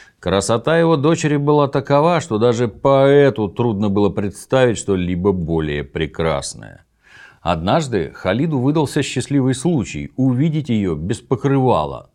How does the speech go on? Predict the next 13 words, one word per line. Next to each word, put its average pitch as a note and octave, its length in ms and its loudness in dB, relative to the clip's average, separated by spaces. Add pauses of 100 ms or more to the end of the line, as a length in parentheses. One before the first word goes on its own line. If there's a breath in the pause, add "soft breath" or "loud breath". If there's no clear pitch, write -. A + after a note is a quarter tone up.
на F2+ 180 -4
празднике F#2 600 -2
урожая. F2+ 920 -2 (640 soft breath)
С - 140 -10
этого G#2 320 2
мгновения A#2 800 0
он A#2 200 -4
полюбил C3+ 640 2
её G2 220 0
превыше A2 540 -4
всех C3 520 -2
других G2 440 -2
женщин D2 600 -8